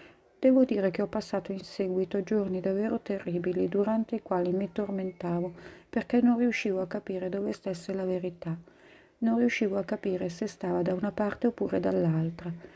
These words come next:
fino a provare anche una forte paura. Non era immediatamente la paura, ad esempio, di una punizione, ma in quel momento ero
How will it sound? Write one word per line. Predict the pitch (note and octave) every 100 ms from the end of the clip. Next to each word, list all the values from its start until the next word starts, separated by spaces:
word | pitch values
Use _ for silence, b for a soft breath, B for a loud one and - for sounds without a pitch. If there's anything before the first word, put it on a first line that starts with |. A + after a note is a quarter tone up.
| B B
fino | - C4+ A3
a |
provare | - A3+ G#3 F#3 F#3 F#3+
anche | G3+ G#3+ A#3
una | G#3
forte | E3+ G#3 G3+ - A#3
paura. | - G3 F3 E3+ E3+ E3+ E3+ - _ _ _ _ - B B B B B B
Non | G#3+ A3
era | G#3+ G3
immediatamente | G3 G3 G3 G3+ G3 G3 G3 F#3 F#3+
la | F#3 F3
paura, | F#3+ F#3+ F#3 F#3
ad | F3+
esempio, | F3+ F#3+ F3+ F3
di | F#3
una | F3+
punizione, | E3+ F3+ F3+ F3 - F#3 F3 F3 B B B -
ma | G#3
in | G#3
quel | A3
momento | A3 A3+ B3+ C#4 A#3+ G#3+
ero | G3+ F#3+ F#3 F3+